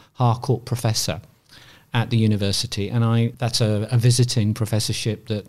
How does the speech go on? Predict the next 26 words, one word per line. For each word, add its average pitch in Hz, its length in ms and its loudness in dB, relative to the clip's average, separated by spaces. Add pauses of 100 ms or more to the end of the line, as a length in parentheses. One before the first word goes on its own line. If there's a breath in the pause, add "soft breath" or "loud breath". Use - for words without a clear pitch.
is 104 220 -4
given 107 300 0
to 104 160 -2
a 101 40 -4
prominent 101 680 -2
international 104 720 -2
economist 101 760 -2 (460 soft breath)
engaged 104 480 -2
in 104 80 0
public 104 400 -6
policy, 98 600 -4 (600 soft breath)
uh, 101 320 -4
every 120 260 0
year. 113 300 2 (260)
And 135 220 4
I 135 160 6
nominated 120 880 4
Professor 107 580 0
Stephanie - 640 -4
Kelton, 113 560 -2
who 104 140 -2
is - 340 -4
the 107 80 -2
global 104 420 -2
public 101 380 -6
face - 460 -4